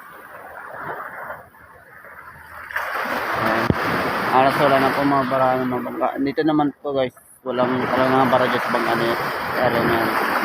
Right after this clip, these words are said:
Ayun. Ewan ko kung bakit. Yung kabaho yata ng barahan. Ayan.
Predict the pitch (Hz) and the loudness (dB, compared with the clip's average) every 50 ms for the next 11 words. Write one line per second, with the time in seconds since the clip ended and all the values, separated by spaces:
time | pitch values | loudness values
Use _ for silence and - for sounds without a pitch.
0 | - 104 107 104 110 110 107 107 107 - - - - - - - - - - - | 0 0 0 0 -2 -2 -2 -4 -4 -6 -6 -8 -8 -8 -10 -10 -12 -14 -16 -16
1 | - - - - - - - - - - - - 120 120 127 131 123 131 123 113 | -14 -12 -10 -10 -8 -8 -8 -8 -8 -10 -8 -6 -4 -2 -2 -2 -2 -2 -4 -4
2 | 110 110 110 110 107 113 120 117 - _ _ - - - - - - - - - | -4 -2 -2 -2 -2 -2 -4 -6 -10 _ _ -20 -18 -16 -16 -14 -12 -10 -8 -8
3 | - - - - - - - - - - - - - - - - - - - - | -6 -6 -6 -6 -6 -6 -6 -4 -4 -2 -2 -2 -2 -2 -2 -2 -2 -2 -2 -2
4 | - - - 117 113 113 117 113 113 110 113 110 113 113 113 113 113 107 113 117 | -2 -2 -2 -2 -2 -2 -2 -2 0 2 2 2 2 2 0 -2 -2 -2 -2 -2
5 | 117 117 117 117 113 113 113 113 117 117 117 120 117 117 117 117 117 113 113 - | 0 0 0 0 0 0 0 2 2 2 4 4 4 2 2 2 2 0 0 0
6 | - - 120 - - - 123 - - - - - - 127 123 117 | 0 0 0 0 0 -2 -2 -2 -2 -2 -2 -4 -4 -4 -6 -6